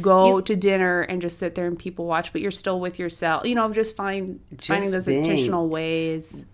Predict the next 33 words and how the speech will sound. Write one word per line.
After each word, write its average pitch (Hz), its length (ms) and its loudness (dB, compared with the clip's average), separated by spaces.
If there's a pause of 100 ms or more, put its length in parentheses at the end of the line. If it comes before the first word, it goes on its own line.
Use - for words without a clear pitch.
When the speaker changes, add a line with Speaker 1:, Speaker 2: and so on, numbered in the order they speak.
(160)
Speaker 2:
Yes. 185 520 0
Speaker 1:
Yeah. 156 200 -6
Speaker 2:
There's, 214 400 0 (1040)
there's 143 220 -6
scripture 180 420 -8
that 175 220 -4
verses 143 440 -6
this, 123 260 -2
but - 200 -10
there's, 123 260 -6
I 120 160 -4
was 117 220 -8
reading 127 420 -2
something 120 360 -6
f-, - 220 -20
in 113 120 -6
the 104 80 -4
Tao 185 280 -6
this - 300 -10
morning 131 480 -8 (100)
that 202 180 -2
Speaker 1:
Mm-hmm. 202 60 -4
Speaker 2:
said, 151 460 -2 (580)
um, 139 340 -4
and 160 140 0
I 151 60 0
love 165 300 -2
this 175 160 -6
verse. 135 360 -2
It, 147 220 -4
it - 160 -4
talks 214 300 -6
about, 139 500 -4